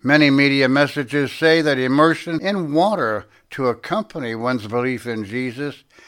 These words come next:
is just an outmoded custom and has nothing to do with salvation. Therefore, it should not be done when one first believes in Jesus. It ain't necessarily so.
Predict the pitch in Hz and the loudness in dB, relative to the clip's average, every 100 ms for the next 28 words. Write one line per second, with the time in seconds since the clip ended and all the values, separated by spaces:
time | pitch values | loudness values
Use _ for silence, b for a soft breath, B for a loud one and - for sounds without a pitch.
0 | B - 151 165 202 - 175 151 156 151 | B -6 -4 -2 -2 -2 -2 2 2 0
1 | 139 151 180 165 151 127 - 170 180 - | 0 2 4 2 -2 -6 -4 -2 -2 -4
2 | 127 113 107 104 b b b 123 131 113 | -6 -6 -6 -12 b b b -4 -4 -2
3 | 110 175 196 190 151 135 123 139 127 113 | 0 0 0 -2 -4 -4 -2 -2 -2 -4
4 | 139 131 123 127 127 120 - 90 80 78 | 0 2 2 0 -2 -6 -10 -14 -18 -20
5 | _ _ b b b b b 139 131 147 | _ _ b b b b b -2 0 0
6 | 147 - 117 123 180 156 151 117 127 117 | 0 -2 -4 2 2 2 -4 -2 -2 -2
7 | 110 107 B B 120 123 131 131 120 139 | -6 -10 B B -4 0 2 0 -2 -2
8 | 139 - 120 131 131 127 110 120 117 120 | -2 -4 -8 -4 -2 -4 -6 -8 -6 -6
9 | 120 98 92 85 - - _ b b b | -6 -8 -12 -16 -20 -20 _ b b b
10 | b b _ 113 135 156 165 127 151 - | b b _ -2 4 4 2 0 0 0
11 | 160 - 151 147 143 147 - 143 131 113 | -8 2 4 4 2 -2 -4 2 2 2
12 | 101 95 | -4 -12